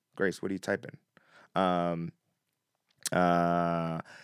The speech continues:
and let's see. What else? You know what? What, what's in the news? The, the recently that I, that was kind of, it, it, it disturbed me was, uh, the Aziz Ansari,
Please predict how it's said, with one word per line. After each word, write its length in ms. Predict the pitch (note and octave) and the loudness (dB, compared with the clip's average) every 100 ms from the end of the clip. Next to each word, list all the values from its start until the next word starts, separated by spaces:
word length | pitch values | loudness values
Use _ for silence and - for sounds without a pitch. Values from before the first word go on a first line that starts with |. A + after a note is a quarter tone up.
| - _ - | -20 _ 2
and 300 | G#2 G2+ F#2+ | 6 8 8
let's 140 | G#2 | 6
see. 240 | - F#2 D#2+ - - _ _ - | 6 2 0 -6 -20 _ _ 0
What 200 | B2 A3+ | 4 6
else? 240 | B3 - | 4 2
You 80 | F3+ | 2
know 140 | G#3 | 6
what? 260 | G3 G3+ - | 6 4 2
What, 220 | - D#3+ - | 2 4 4
what's 240 | C3 - | 2 2
in 80 | E3 | 2
the 80 | C#3 | 2
news? 540 | B2 C#3 D#3+ E3 - | 2 4 4 2 -2
The, 160 | G2 G#2 | 4 4
the 220 | F2 F#2 | 4 -2
recently 680 | F2+ F#2+ C3 C#3 C#3+ C3 B2+ | -2 2 2 4 2 2 4
that 180 | A2+ G#2 | 6 8
I, 260 | G2 F#2 | 8 6
that 180 | F2+ F2+ | 4 4
was 160 | F2+ - | 2 0
kind 180 | B2 | 0
of, 160 | G2+ F2+ - | 0 -2 -6
it, 160 | F2 - | -6 -2
it, 180 | F2+ - | -2 0
it 180 | F2 D#2+ | -2 -2
disturbed 680 | F2 - - G#2+ A2+ G2+ E2+ | -4 -2 6 10 10 8 2
me 340 | E2+ E2 F2 _ - - _ | -4 -4 -8 _ -20 -20 _
was, 480 | F2+ F2+ F2 E2+ F2 | 0 4 4 0 0
uh, 480 | E2+ E2 D#2+ D2 C2 | 0 0 -2 -4 -8
the 380 | - E2+ E2 - | -8 -4 -4 -2
Aziz 500 | F#2 E2+ G2 G#2+ G#2 | -2 -2 -2 -2 -2
Ansari, 1000 | F#2+ F#2 E2+ - - F#2+ F2+ E2 C#2+ - | -4 -6 -6 -6 0 4 4 2 -2 -8